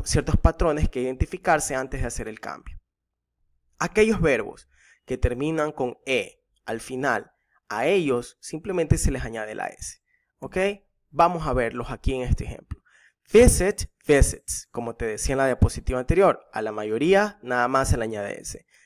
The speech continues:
Speak, speaks. Write,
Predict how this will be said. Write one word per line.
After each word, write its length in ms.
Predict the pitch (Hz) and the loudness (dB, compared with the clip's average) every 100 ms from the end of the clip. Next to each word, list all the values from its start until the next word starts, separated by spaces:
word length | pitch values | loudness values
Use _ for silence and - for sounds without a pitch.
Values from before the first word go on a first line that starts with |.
| _ - | _ -10
Speak, 500 | - - 214 208 - _ - | -10 2 4 4 0 _ -16
speaks. 800 | - - - 127 - - - _ _ _ _ _ _ - | -14 2 4 4 -4 -14 -14 _ _ _ _ _ _ -18
Write, 580 | 120 175 185 165 180 | 2 6 8 6 4